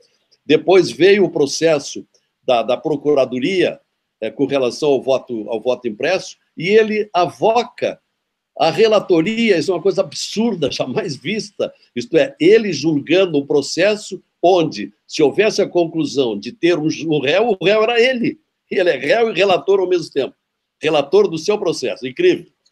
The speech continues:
Isso é absurdo, isso vai para a história, para o folclore do judiciário brasileiro. E depois a questão desta libertação de vinte e um presos durante um mês e pouco, como aconteceu nos últimos tempos.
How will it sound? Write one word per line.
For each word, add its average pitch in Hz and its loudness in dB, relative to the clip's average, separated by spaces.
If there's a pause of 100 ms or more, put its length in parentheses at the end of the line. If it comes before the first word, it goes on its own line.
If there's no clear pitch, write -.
Isso 143 -4
é - 0
absurdo, 165 -8
isso - -12
vai 190 0
para 196 -6
a 170 -2
história, 175 0 (180)
para 156 0
o 151 0
folclore 160 0
do 131 -8
judiciário 127 -6
brasileiro. 107 -8 (520)
E - -6
depois 165 2
a 202 -4
questão 175 -4 (240)
desta 165 0
libertação 151 -2 (300)
de 123 0
vinte 175 -4
e 135 -4
um 151 0
presos 165 -2 (200)
durante 135 -2
um 127 2
mês 143 0
e 123 -8
pouco, 147 -6
como 143 -2
aconteceu 131 -6
nos 120 -8
últimos 117 -10
tempos. 87 -14